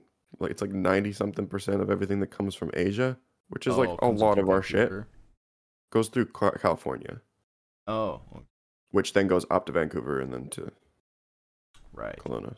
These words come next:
Speaker 1: so
Speaker 2: I'll have to reroute
Speaker 1: you'd be
Speaker 2: that.
Speaker 1: cut off. Like, I feel like Amazon stuff is gonna be, like, even,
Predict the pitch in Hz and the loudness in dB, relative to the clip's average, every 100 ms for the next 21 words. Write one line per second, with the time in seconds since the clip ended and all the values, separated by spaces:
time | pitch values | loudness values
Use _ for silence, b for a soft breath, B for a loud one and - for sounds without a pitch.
0 | _ - - 107 _ 76 71 78 65 55 | _ -10 -10 -12 _ -14 -12 -14 -12 -12
1 | - 104 104 - - 107 101 98 - - | -6 0 0 0 0 4 6 6 2 -10
2 | - 95 - - 101 107 101 - - 98 | -6 -6 -2 0 2 4 4 2 2 4
3 | 101 90 87 80 85 - - 71 - 65 | 6 4 2 2 0 -6 -2 -2 -2 -8
4 | - 69 67 69 64 104 _ _ _ _ | -6 -6 -6 -6 -10 -12 _ _ _ _
5 | _ _ _ _ _ _ 95 - 95 90 | _ _ _ _ _ _ -4 -2 0 0